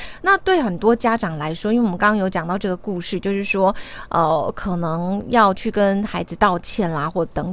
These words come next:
等哈。那就是说他在道歉之前哦，他可能会有一个就是要察觉自我的情绪，但对于很多家长来讲，这一个部分好像有点难哦。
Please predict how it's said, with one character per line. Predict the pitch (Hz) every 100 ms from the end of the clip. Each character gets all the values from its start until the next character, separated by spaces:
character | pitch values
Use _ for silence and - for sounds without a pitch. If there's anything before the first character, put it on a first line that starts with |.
| -
等 | - 180
哈。 | 175 220
那 | 285 - - - - - -
就 | -
是 | 311 302
说 | 302 294 -
他 | 294 277
在 | - - 262 -
道 | 269 285
歉 | 233 202
之 | 208
前 | 196 - -
哦， | - 127
他 | -
可 | 233 208
能 | 151
会 | - 220
有 | 170 -
一 | 185
个 | - 165
就 | 196
是 | 196 196
要 | 190 190
察 | - 170 143 208
觉 | 202 -
自 | - - 226
我 | - -
的 | -
情 | - - - -
绪， | 165 - 226 - - - -
但 | 381 320
对 | - 359 247
于 | 202
很 | - 175 143
多 | 208
家 | 226 220
长 | - 170
来 | 147
讲， | - 170
这 | - 247
一 |
个 | 240
部 | 202
分 | 202 214
好 | 180
像 | 156 180 - -
有 | 165 196
点 | 220 - 226
难 | 98 -
哦。 | 160 117